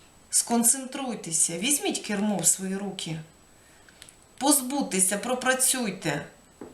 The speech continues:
зруйнуйте, досягніть внутрішнього балансу, рівноваги емоційної.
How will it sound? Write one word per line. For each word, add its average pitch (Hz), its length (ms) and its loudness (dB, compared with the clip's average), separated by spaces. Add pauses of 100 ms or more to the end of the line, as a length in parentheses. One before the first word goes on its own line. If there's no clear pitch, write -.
(260)
зруйнуйте, 269 1160 4 (460)
досягніть 277 800 2
внутрішнього 233 680 0
балансу, 214 580 4
рівноваги 190 580 0
емоційної. 175 680 -2